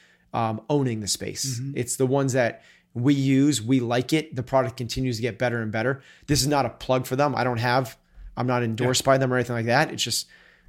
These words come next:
Speaker 1: um, it's a product that I like that all of our elite athletes use.
Speaker 2: Got it. The next one is electric stim, which I assume stands for electric stimulation.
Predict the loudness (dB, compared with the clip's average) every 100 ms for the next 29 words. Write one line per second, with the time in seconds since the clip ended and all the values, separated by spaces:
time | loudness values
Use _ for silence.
0 | -12 -4 0 0 -2 -4 -8 -8 -2 -2
1 | -2 -6 -2 0 2 2 -2 -2 -4 -4
2 | -6 -4 0 0 0 -4 -4 -4 -4 -6
3 | -6 -12 -8 -8 -8 -12 -16 -12 -12 -12
4 | _ _ _ -20 _ _ 0 0 0 0
5 | 2 2 2 -2 0 0 0 -2 -4 -4
6 | -8 -4 -2 -2 -4 -8 -8 -10 -6 -4
7 | -4 -6 -6 -4 -4 -6 -4 -4 -4 -8
8 | -4 -2 0 0 -4 -6 -16